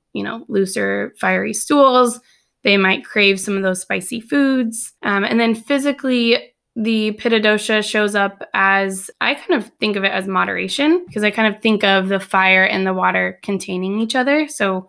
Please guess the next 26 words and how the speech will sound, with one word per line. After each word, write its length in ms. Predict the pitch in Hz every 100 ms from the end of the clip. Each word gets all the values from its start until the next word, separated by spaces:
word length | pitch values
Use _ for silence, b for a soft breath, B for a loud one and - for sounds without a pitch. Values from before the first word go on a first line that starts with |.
| -
you 100 | 202
know, 100 | 185
since 220 | 214 196
they 100 | 202
are 120 | 196
kind 200 | 190 202
of 80 | 190
opposite 440 | 196 190 196 214
elements, 420 | - 196 190 190 -
they're 140 | 196
not 240 | 185 180
letting 300 | - 190 196
either 280 | 220 196 190
one 400 | 185 180 175 180 180 -
go 360 | 196 190 180
overboard. 760 | - 190 180 190 226 226 247 277 _
So 360 | - 226 214 202
Pitta 300 | - 247 240
dosha 400 | 220 220 220 208
is 160 | 196
very, 680 | 202 202 202 196 196 - - _
um, 400 | - 190 180 190
moderate, 440 | 196 185 180 180 233
so 100 | 190
medium 480 | 190 190 190 185 185
features, 580 | 185 - 185 190 185